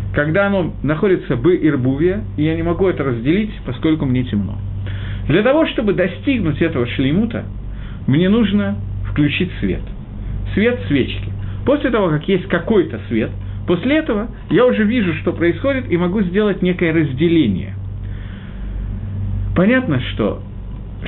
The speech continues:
шлеймут, он ведет, за, из него вытекает понятие шалом. Шалом — это мир.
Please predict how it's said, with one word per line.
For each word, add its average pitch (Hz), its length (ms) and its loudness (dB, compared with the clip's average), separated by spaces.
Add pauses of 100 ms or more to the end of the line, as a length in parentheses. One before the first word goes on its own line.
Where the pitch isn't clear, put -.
шлеймут, 185 420 4 (840)
он 208 300 2 (200)
ведет, 127 500 0 (240)
за, 147 100 2
из 147 360 0
него 170 320 4
вытекает 123 680 0
понятие 151 420 -2
шалом. 104 340 -2 (180)
Шалом — 240 440 2
это 160 200 0
мир. 110 200 0